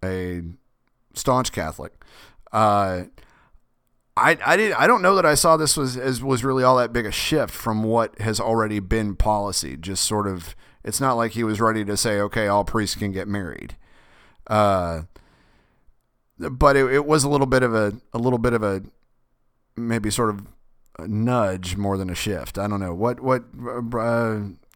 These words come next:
cl-, clear this one up. 'Cause if priests were suddenly allowed to get married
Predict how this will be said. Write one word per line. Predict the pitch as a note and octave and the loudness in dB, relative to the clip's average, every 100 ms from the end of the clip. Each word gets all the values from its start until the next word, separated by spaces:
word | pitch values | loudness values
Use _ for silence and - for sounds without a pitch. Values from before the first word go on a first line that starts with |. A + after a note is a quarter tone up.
| - _ - | -20 _ -16
cl-, | - E3+ G3 D#3+ | -10 -2 -2 -2
clear | D#3 A3 A3+ | -2 0 2
this | F3+ - | 2 2
one | A#2 | 0
up. | D#2 - - - - _ _ _ _ _ _ _ _ _ - - | -2 -8 -18 -20 -20 _ _ _ _ _ _ _ _ _ -10 0
'Cause | F3 | 2
if | G3 G3 | 2 4
priests | E4 D4+ - | 2 2 0
were | F#3+ F#3+ F#3 | 6 8 8
suddenly | G#3 F3+ D#3 | 6 4 4
allowed | D3 C#3 | 6 6
to | C3 | 4
get | C3 | 2
married | C3 B2 | 4 2